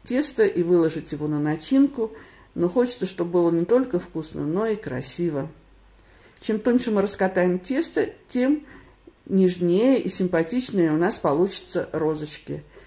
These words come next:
Вырезаем кружочки выемкой четыре сантиметра. Можно это сделать при помощи рюмочки.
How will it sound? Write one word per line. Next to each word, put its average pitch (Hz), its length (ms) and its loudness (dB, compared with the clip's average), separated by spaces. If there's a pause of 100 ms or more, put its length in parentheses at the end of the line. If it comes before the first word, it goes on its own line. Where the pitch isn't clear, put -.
(360)
Вырезаем 214 500 2
кружочки 185 880 -4 (240)
выемкой 240 720 0 (180)
четыре 247 320 -4
сантиметра. 175 640 -2
Можно 247 300 2
это 180 180 0
сделать 214 380 2
при 160 100 -2
помощи 208 440 -4
рюмочки. 151 640 -4